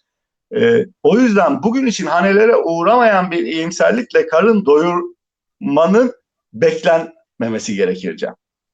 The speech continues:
E, haz-, yani bütün hükümet temsilcilerinin, Merkez Bankası'ndan, yani kurum temsilcileri de bakanlıklarda dahil, Hazine ve Maliye Bakanlığı başta olmak üzere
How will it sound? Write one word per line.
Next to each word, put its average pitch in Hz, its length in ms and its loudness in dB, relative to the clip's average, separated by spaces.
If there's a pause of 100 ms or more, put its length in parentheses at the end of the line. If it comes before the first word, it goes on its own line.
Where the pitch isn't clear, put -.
(500)
E, 110 80 2 (1080)
haz-, 151 420 -4 (500)
yani 127 340 -2
bütün 185 220 0
hükümet 190 380 -2
temsilcilerinin, 113 800 -2
Merkez 151 460 0
Bankası'ndan, 170 840 -2 (1300)
yani 123 160 -4
kurum 180 280 4
temsilcileri 131 640 -2
de 185 180 0
bakanlıklarda 151 800 0
dahil, 120 220 2
Hazine 123 420 0
ve 123 40 4
Maliye 117 400 2
Bakanlığı 107 580 0
başta 107 300 0
olmak 110 320 0
üzere 175 300 0